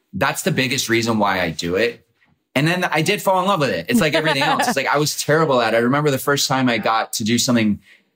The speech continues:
after my first show on camera, and it was, like, an ad for a blender company,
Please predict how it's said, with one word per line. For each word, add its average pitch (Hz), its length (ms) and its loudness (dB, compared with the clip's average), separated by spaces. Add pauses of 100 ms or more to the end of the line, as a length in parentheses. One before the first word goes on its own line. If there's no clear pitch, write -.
after 120 600 -2 (160)
my 123 140 -2
first 120 280 0
show 135 540 2 (260)
on 131 220 2
camera, 139 440 0
and 107 120 -2
it 98 60 -8
was, 107 120 -2
like, 117 180 0
an 107 180 0
ad 123 320 -2
for 107 300 0
a 90 120 -2
blender 135 400 0
company, 98 540 -2